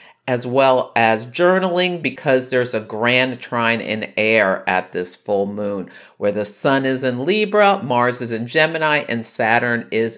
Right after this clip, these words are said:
in Aquarius. Air connects, air is ideas, air is words, and thinking. So you can really think about how you take action,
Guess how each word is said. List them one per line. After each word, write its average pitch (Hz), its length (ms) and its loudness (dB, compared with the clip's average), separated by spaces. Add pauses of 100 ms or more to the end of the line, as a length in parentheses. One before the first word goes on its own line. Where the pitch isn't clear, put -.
in 110 160 -6
Aquarius. 110 1000 0 (440)
Air 214 580 4
connects, 160 760 0 (260)
air 143 580 4
is 120 480 -2
ideas, 156 1000 2
air 123 480 2
is 107 520 -2
words, 190 720 0 (340)
and 107 240 -8
thinking. 180 560 0 (220)
So 147 200 4
you 143 160 0
can 254 180 -2
really 330 280 0
think 196 360 -2
about 135 420 2
how 139 240 2
you 220 320 0
take 175 460 -2
action, 170 760 -2